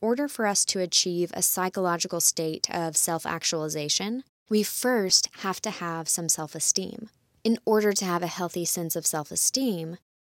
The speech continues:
we first have to feel like we are loved and like we belong.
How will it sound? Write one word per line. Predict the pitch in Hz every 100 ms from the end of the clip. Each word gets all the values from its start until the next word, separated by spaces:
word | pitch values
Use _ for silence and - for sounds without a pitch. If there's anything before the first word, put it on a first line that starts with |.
| -
we | 214
first | 202 208 196 -
have | - 175
to | -
feel | - 190 180 175
like | 175 165 -
we | 175
are | 165
loved | 160 175 190 151 - - -
and | 190
like | 170 160
we | 170
belong. | 156 160 175 202 - 214